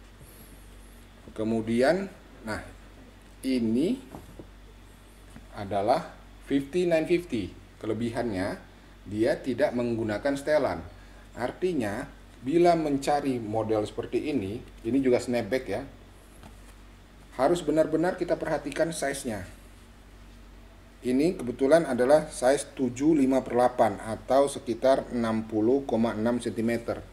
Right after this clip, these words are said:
Artinya kita memang harus mengukur lingkar kepala kalau kita menggunakan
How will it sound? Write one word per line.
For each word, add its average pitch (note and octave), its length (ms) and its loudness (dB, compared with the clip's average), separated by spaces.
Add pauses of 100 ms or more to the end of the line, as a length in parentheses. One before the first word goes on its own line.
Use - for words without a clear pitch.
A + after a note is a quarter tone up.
(340)
Artinya B2+ 400 -4
kita D#3+ 240 -2
memang D#3 240 -2
harus C#3+ 240 -2
mengukur D3 480 0
lingkar B2+ 320 2
kepala G#2 560 2 (480)
kalau G2+ 240 -2
kita B2+ 320 -2
menggunakan G#2+ 720 -2